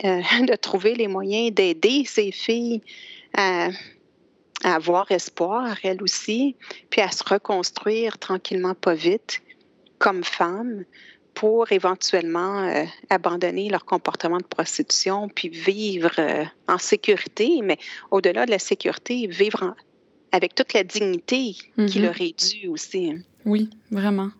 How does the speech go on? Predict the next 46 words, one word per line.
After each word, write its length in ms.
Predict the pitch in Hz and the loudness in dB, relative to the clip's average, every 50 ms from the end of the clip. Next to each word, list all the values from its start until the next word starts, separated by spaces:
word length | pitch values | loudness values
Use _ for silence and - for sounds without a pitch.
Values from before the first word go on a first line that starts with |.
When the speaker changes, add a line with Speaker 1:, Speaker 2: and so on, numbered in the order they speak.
| _ _ | _ _
Speaker 2:
Leur 260 | 208 208 202 202 190 | 2 2 2 2 0
reconnaître 580 | 208 202 - 196 185 185 196 214 226 - - 202 | -4 -2 0 0 0 0 0 0 -2 -2 -4 -6
aussi 200 | 185 - - 233 | -6 -2 -4 -2
le 140 | 220 190 180 | 0 0 0
droit 220 | 175 185 196 214 | 0 0 2 2
à 80 | 220 208 | 2 0
se 60 | 185 | 0
développer, 480 | 175 185 180 180 175 175 175 - 214 220 | 0 -2 0 0 0 -2 0 0 -4 -4
puis 120 | 220 - | -2 -2
de 120 | 175 175 175 | -2 -2 -2
se 200 | - - - - | -4 -8 -8 -4
construire, 440 | - 190 180 180 - - 226 220 | -2 -2 -2 -2 -4 -4 -4 -4
puis 100 | 220 - | -2 0
d'être 260 | - 180 180 - - - - - - - - - _ - | 0 0 -2 -4 -10 -20 -20 -20 -20 -20 -20 -20 _ 2
des 160 | 196 214 208 | 2 2 2
femmes 240 | 202 - 220 233 226 | 4 2 2 2 2
acceptées 520 | 196 202 - - 226 - - - 254 262 | 0 -2 -2 -4 -4 -4 -2 -2 0 0
aussi 240 | 233 214 - - 214 | 0 0 -2 -2 -2
en 100 | 196 196 | 0 0
société, 460 | - - 190 - - 180 180 226 240 | -2 -4 -4 0 -2 0 0 0 0
parce 160 | - 196 196 | 0 -2 -2
que 80 | - 180 | 0 0
moi, 140 | 185 214 247 | 2 2 0
c'est 120 | - - | 0 -4
ça 140 | 196 - 262 | -4 -4 -4
qui 160 | 262 - - | -4 -2 -4
vient 140 | 185 185 185 | -2 0 0
me 80 | 180 180 | 0 0
fâcher, 380 | - 196 170 175 185 - 269 | 0 -2 -2 -2 -2 -2 -4
c'est 180 | 262 - 202 185 | -2 -2 -4 -4
que 180 | - - 196 - 240 - - - - - - - - - _ _ | -2 -2 -2 -2 -4 -8 -16 -20 -20 -20 -20 -20 -20 -20 _ _
plus 280 | _ - - 254 277 311 | _ 2 2 4 4 4
elles 140 | 285 220 202 | 2 0 0
vont 180 | 190 196 196 | 0 -2 0
passer 340 | 190 208 190 190 - - 254 | 2 0 0 0 0 -2 0
de 120 | 226 196 180 | 0 0 0
temps 380 | 180 - 214 214 220 226 226 | 0 0 0 0 0 0 0
dans 200 | 208 185 185 185 190 | 0 0 -2 -2 0
ce 100 | - 220 | 0 0
milieu-là, 580 | 196 190 190 185 190 185 185 185 208 262 285 269 - - | 0 2 0 0 0 0 0 0 0 0 -2 -4 -8 -2
plus 320 | - 240 247 285 285 254 - _ | 2 2 2 2 0 -2 -4 _
la 220 | - 190 185 180 180 | -2 0 0 0 0
société 460 | - - 190 - - 190 185 - 254 | 0 -2 -2 0 -2 -2 0 2 2
les 120 | 233 202 | 2 0
rejette 440 | 196 185 180 175 175 190 208 214 - | 0 0 0 0 0 -2 -4 -2 -4
aussi. 360 | 208 185 - - - 226 233 | -4 -4 -4 -2 -2 -2 -2